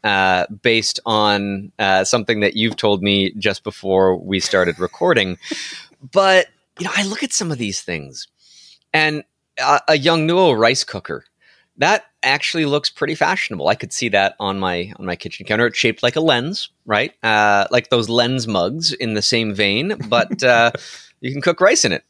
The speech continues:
Uh, or how about a Fujifilm disposable G F X six four five camera? That got me thinking, I've never actually seen a disposable medium format camera. I mean, of course, there's the Holga stuff that's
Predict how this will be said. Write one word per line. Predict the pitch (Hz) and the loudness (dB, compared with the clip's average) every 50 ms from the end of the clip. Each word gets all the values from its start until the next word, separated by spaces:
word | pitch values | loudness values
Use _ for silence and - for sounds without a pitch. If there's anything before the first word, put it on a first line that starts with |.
| _ _ - | _ _ -2
Uh, | 123 123 123 123 - - | 0 0 0 0 2 2
or | 226 269 320 277 170 151 196 254 - _ _ _ _ - - _ - | 4 6 6 6 4 4 0 -2 -6 _ _ _ _ -20 -20 _ -6
how | - 190 202 247 285 311 | 0 2 2 4 4 2
about | 247 139 117 90 85 87 101 - _ _ _ _ - - _ _ _ _ - | 2 2 2 2 2 2 0 -2 _ _ _ _ -20 -20 _ _ _ _ 0
a | 147 151 151 | 2 2 0
Fujifilm | 143 - - 175 202 175 - 196 202 180 - - 139 135 135 135 135 139 135 135 - _ _ _ _ _ _ - | -2 -2 -2 -2 -2 -2 -2 -2 -4 -2 0 0 2 2 2 0 0 -2 -4 -6 -8 _ _ _ _ _ _ -2
disposable | 127 120 - - - - - - 120 147 160 165 156 151 143 135 156 156 147 | 0 2 2 2 0 0 0 0 2 2 2 0 -2 -2 -2 -2 0 0 -2
G | 123 101 - 113 117 113 | -2 -4 -2 0 2 2
F | 107 98 - - | 2 0 0 -2
X | 95 87 82 - - | -2 -2 -2 -2 -2
six | - - - 113 - - | 0 0 0 0 -2 -4
four | - - 104 98 | -2 0 0 0
five | - - 92 85 87 87 - | 2 2 2 2 2 0 -2
camera? | - - 73 67 64 52 50 - _ _ _ - - _ _ _ _ | -6 -8 -6 -6 -6 -10 -12 -14 _ _ _ -20 -20 _ _ _ _
That | - 139 185 185 | -2 -2 -2 0
got | - 220 - - | 0 0 0 0
me | 151 117 | -2 -2
thinking, | - 156 170 170 - 92 85 | -2 -2 -2 0 0 0 0
I've | 82 156 196 196 _ - | 0 0 -2 -4 _ -6
never | 117 110 143 180 190 170 - - | -2 0 0 0 0 -2 -2 -2
actually | 117 135 151 - - - - 131 113 107 95 | -2 -4 -4 -4 -4 -6 -4 -2 -2 -2 -2
seen | - - - 131 160 175 113 82 73 71 69 - _ _ _ _ _ _ - | -2 -2 -2 0 0 0 0 -2 -4 -6 -10 -12 _ _ _ _ _ _ -2
a | 123 | -2
disposable | 120 110 127 123 - - - - 104 110 113 110 127 120 143 147 | 0 2 2 2 2 2 2 2 2 2 2 0 0 -2 -2 0
medium | 135 98 82 78 92 98 98 95 | 0 -2 -2 -2 -2 -2 -4 -4
format | - - 90 90 90 90 90 95 - - | -4 -4 -2 -2 0 0 -2 -2 -4 -6
camera. | - 185 - - - 76 64 62 - - | -6 -6 -6 -6 -6 -6 -6 -6 -4 -2
I | - 170 | 0 0
mean, | 170 143 113 101 - - | 2 0 0 -2 -6 -12
of | - - | -12 -2
course, | - - 117 - | 0 0 2 2
there's | - 107 98 - | 2 0 0 0
the | 101 | 0
Holga | - 120 117 113 98 98 92 | 0 2 2 2 2 0 0
stuff | - - - 92 85 87 - | 0 2 2 0 0 0 0
that's | - 90 - - | -2 -2 -2 -2